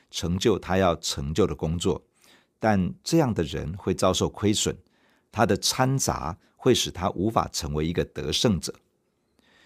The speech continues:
约押的私人恩怨、公报私仇，衍生而出的是人对大卫的误会。这件事情很难说清楚，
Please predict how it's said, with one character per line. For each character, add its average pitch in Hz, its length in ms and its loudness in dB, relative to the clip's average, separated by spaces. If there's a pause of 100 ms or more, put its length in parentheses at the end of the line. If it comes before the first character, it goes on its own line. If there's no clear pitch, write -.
(340)
约 156 200 8
押 151 160 6
的 127 100 2
私 120 220 -2
人 90 220 2
恩 101 200 0
怨、 101 160 2 (160)
公 120 260 2
报 98 220 2
私 117 260 -2
仇， 73 460 -6 (320)
衍 90 240 0
生 139 280 2
而 87 220 0
出 120 220 0
的 101 140 4
是 110 180 0
人 78 360 -2
对 104 220 2
大 101 300 0
卫 98 140 2
的 - 120 -2
误 104 200 -2
会。 - 260 -2 (600)
这 175 140 6
件 147 160 4
事 156 160 2
情 82 340 -2
很 82 300 -4
难 71 240 -4
说 107 240 4
清 117 200 0
楚， 98 220 -4